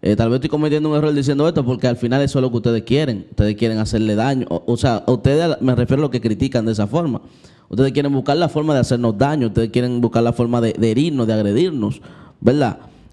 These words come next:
Eh, pero sí, ustedes lo logran, pero sucede lo siguiente. Sucede lo siguiente. Cada vez que una persona, como en mi caso, como yo, es lastimada, es herida, eh, yo convierto ese dolor en combustible y en razones para seguir superando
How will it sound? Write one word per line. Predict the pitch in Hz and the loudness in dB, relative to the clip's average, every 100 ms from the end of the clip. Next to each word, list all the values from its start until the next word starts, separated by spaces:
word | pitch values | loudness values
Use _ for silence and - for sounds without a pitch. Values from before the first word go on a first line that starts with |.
| - | -2
Eh, | 120 120 113 107 98 76 - - _ | 2 2 2 0 0 -2 -6 -14 _
pero | 160 160 | 2 2
sí, | 156 220 190 151 | 2 2 2 0
ustedes | 151 - 165 185 | 0 0 0 0
lo | 170 165 | 2 2
logran, | 180 165 143 | 2 2 0
pero | 147 143 | 0 0
sucede | 139 135 185 | -2 0 0
lo | 185 | 0
siguiente. | - 127 113 104 95 - | 0 0 2 0 -2 -2
Sucede | 117 117 147 | 0 0 0
lo | 156 | 0
siguiente. | 131 117 110 - | 0 -2 0 0
Cada | 113 117 | 0 2
vez | 151 | 0
que | - 185 - - - _ _ - | 0 -2 -2 -12 -20 _ _ -2
una | 135 156 160 | 2 2 0
persona, | 156 156 139 - | -2 0 -2 -2
como | 131 127 | -2 0
en | 127 | 0
mi | 123 | 0
caso, | 123 117 110 113 | 0 0 0 -4
como | - 107 110 | -2 -2 0
yo, | 110 | 0
es | 110 | 0
lastimada, | 123 135 - 123 117 113 104 104 - | 0 -2 0 0 0 0 0 -2 -4
es | 110 127 | -4 -2
herida, | 123 110 101 104 104 - - - - - - - - - _ _ _ | 0 0 0 -2 -4 -8 -20 -20 -20 -20 -20 -20 -20 -20 _ _ _
eh, | - 104 101 92 - | -2 -2 0 -4 -2
yo | 98 143 | 0 2
convierto | 156 147 151 151 147 | 0 2 0 0 -2
ese | 131 135 | 0 0
dolor | 127 135 151 | 0 0 0
en | 147 | -2
combustible | 123 123 110 110 - 127 117 110 | -2 -2 -2 -2 0 2 2 0
y | 104 | 0
en | 104 | 0
razones | 110 104 139 127 | 0 2 2 0
para | 113 104 | 0 -2
seguir | 104 104 110 | 0 0 0
superando | 127 113 117 131 120 110 - | 0 0 0 0 0 -2 -4